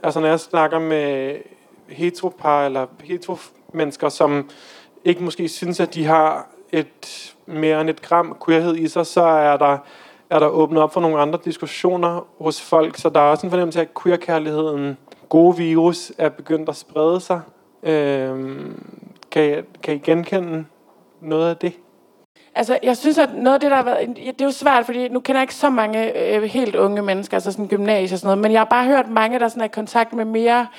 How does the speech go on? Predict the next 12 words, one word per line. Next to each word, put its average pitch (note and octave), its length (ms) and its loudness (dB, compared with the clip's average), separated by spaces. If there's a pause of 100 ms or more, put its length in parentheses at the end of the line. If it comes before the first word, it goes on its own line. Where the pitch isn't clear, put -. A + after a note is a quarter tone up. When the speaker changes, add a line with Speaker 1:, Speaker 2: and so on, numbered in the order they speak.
(360)
Speaker 2:
øhm, G3+ 760 0 (320)
ægte, C4+ 260 0 (100)
ægte C4+ 280 0
unge, G#3 320 -2
ikke? C#4 200 -6 (100)
Altså G#3 160 -2
ikke G#3+ 140 -4
sådan G3+ 260 -8
ung, G3 300 -2
sådan G3 180 -10
som F3+ 160 -12
jeg G3 160 4